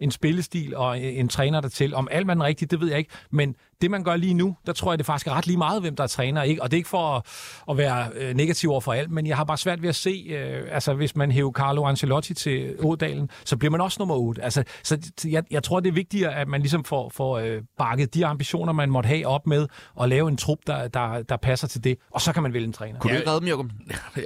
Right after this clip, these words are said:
Speaker 3: jeg gad da godt
Speaker 1: Og
Speaker 3: give
Speaker 1: det
Speaker 3: det
Speaker 1: kan selvfølgelig
Speaker 3: skud.
Speaker 1: være.
Speaker 3: Gad da godt give det
Speaker 1: Så
Speaker 3: skud.
Speaker 1: var den.
Speaker 3: Nej, men, men, men, men sandheden er jo, som, som det bliver sagt her, det er jo, at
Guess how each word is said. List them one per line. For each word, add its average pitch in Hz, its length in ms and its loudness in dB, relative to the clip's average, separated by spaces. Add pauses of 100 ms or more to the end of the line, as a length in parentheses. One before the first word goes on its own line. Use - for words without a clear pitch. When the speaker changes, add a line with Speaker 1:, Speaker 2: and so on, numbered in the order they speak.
(200)
Speaker 3:
jeg 98 120 -4
gad 104 160 0
da 98 40 -2
godt 107 140 0
Speaker 1:
Og - 40 -4
Speaker 3:
give 160 60 0
Speaker 1:
det 170 80 2
Speaker 3:
det - 0 -
Speaker 1:
kan 208 80 2
selvfølgelig 143 280 0
Speaker 3:
skud. 139 100 0
Speaker 1:
være. - 100 -2
Speaker 3:
Gad 127 80 2
da 127 60 0
godt 120 140 2
give 143 120 0
det 131 60 0
Speaker 1:
Så 147 60 2
Speaker 3:
skud. 160 120 2
Speaker 1:
var 156 80 0
den. 165 240 -4
Speaker 3:
Nej, 131 200 0
men, 135 240 -2
men, 127 220 0
men, 131 340 -4
men 123 100 0
sandheden 135 440 2
er 110 80 2
jo, 127 120 2
som, 110 320 0
som 107 120 0
det 98 100 -4
bliver 104 100 -2
sagt 110 300 -2
her, 107 140 0
det 110 180 0
er 101 100 2
jo, 117 160 2
at 98 240 -4